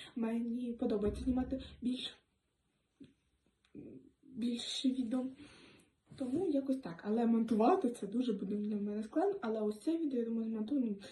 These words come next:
за хвилин тридцять-сорок. Тому як тільки я прийду з дня народження, я зразу піду монтувати це відео. Тому що я дуже хочу, щоб воно поскоріш вийшло. І вибачте, що так давно не виходило відео. І насчет, е,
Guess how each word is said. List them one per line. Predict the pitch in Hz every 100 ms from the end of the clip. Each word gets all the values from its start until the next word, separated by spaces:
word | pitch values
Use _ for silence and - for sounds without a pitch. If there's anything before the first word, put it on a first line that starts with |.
| - -
за | - 214 - _ _
хвилин | _ - 208 196
тридцять-сорок. | 214 226 214 - 175 262
Тому | - 196 208 - - -
як | 208 208
тільки | 247 - -
я | 214
прийду | 208 220 202
з | 190
дня | 196 196 190
народження, | 185 196 262 233 202 202
я | 202
зразу | 214 247
піду | 220 190 208
монтувати | 220 202 196 202 196
це | 196 202
відео. | 190 180 185 208 302 - - -
Тому | - 220
що | 220
я |
дуже | 208 214
хочу, | 214 226 -
щоб | - 214
воно | 202 214
поскоріш | 214 - 202 202 220
вийшло. | 262 202 190 - -
І | 226
вибачте, | 214 262 247 208
що | 196 208
так | 202
давно | 196 190 220
не |
виходило | 208 202 202 202 202
відео. | 202 214 180 - - - - -
І | 240 - -
насчет, | 208 - - 233 214 - - _ _ - -
е, | 233 202 196